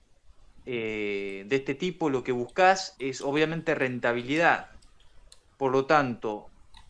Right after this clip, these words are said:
vos con la basura lo que vas a intentar hacer es reciclar esa basura y luego venderla, eh, como, eh, materia prima. El caso, el,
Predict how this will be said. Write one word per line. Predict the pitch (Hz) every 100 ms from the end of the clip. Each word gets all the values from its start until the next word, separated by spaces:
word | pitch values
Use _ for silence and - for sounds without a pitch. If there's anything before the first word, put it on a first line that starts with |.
| -
vos | 139 135 185 185
con | 180 156
la | 147
basura | 139 - 208 165 143 156 156 - - -
lo | 123 117
que | 127
vas | 151 -
a | 139 135
intentar | 127 120 120 131 165 147
hacer | - 180 170
es | 147
reciclar | 127 - 120 185 185
esa | 147 135
basura | 120 120 160 160
y | 139
luego | 139 139 131
venderla, | 120 120 135 151 151 156 - - - - _
eh, | 127 117 117 -
como, | 139 143 143 131 120 110
eh, | 107
materia | 107 107 135 123 117
prima. | 147 143 107 - - _ _ - - - _ _ _ - _ - - - - - - - -
El | 151
caso, | 147 147 - 104 95 - _ - - - - _ _ _ _ _ _ _ _
el, | 160 139 147